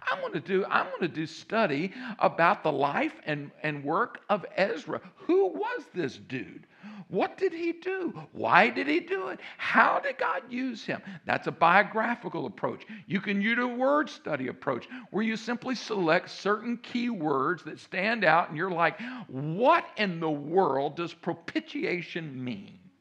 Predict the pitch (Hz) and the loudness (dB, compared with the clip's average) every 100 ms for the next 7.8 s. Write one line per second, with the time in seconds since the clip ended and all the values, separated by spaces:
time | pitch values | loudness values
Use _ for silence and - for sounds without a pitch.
0 | _ _ _ _ - - - 151 196 233 | _ _ _ _ -20 -18 -2 6 6 4
1 | 127 214 254 247 277 311 - 392 415 349 | 0 4 4 4 0 0 2 0 0 -8
2 | - 147 123 113 127 107 - - - 240 | -6 -4 -4 -4 -4 -4 -10 -18 -20 -18
3 | 233 - 311 330 - 185 339 - - - | -16 0 2 2 -2 2 2 2 -2 4
4 | 254 - 285 214 165 120 110 139 123 110 | 6 6 4 -2 -4 -6 -2 0 0 -4
5 | - - 175 - 294 - 190 277 285 269 | -10 -18 -14 0 0 2 2 2 2 0
6 | 254 226 262 294 302 285 277 254 269 294 | 0 6 6 6 2 2 2 -2 -2 -4
7 | 269 285 294 311 349 349 233 | -6 -6 -6 -10 -10 -8 -10